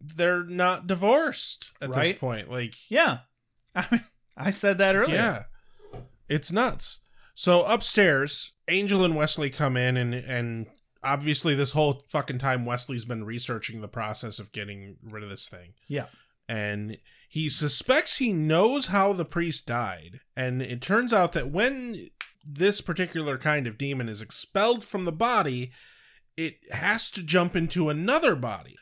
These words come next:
Speaker 1: And when it does, it does it with such force that it kills the recipient.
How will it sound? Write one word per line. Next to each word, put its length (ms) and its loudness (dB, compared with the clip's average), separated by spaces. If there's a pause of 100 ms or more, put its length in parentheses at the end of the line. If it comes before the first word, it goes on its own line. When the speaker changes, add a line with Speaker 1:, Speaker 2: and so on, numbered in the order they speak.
Speaker 1:
And 160 -2
when 100 0
it 220 -6
does, 400 6
it 120 -4
does 180 0
it 100 -6
with 220 -4
such 1200 2
force 800 0 (260)
that 100 -6
it 80 -10 (200)
kills 600 0
the 80 -2
recipient. 600 -6